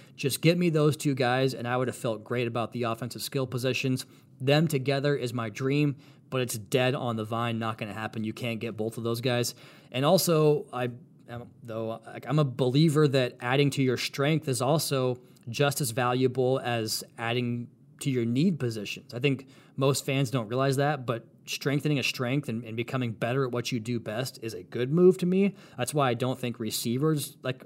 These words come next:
off the board entirely, e-, even though you might think it is. Don't agree with that, especially when your strength is offense,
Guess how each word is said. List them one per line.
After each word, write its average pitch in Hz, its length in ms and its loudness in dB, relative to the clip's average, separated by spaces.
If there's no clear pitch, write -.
off 131 240 -4
the 143 80 2
board 139 300 0
entirely, 147 580 0
e-, 123 140 -2
even 123 180 -2
though 120 80 -2
you 113 120 -2
might 117 200 -4
think 139 220 -2
it 156 40 0
is. 160 280 0
Don't 131 160 0
agree 127 160 2
with 117 140 0
that, 127 280 0
especially 147 840 2
when 139 160 4
your 131 140 4
strength 131 500 0
is 117 240 -4
offense, 156 640 -2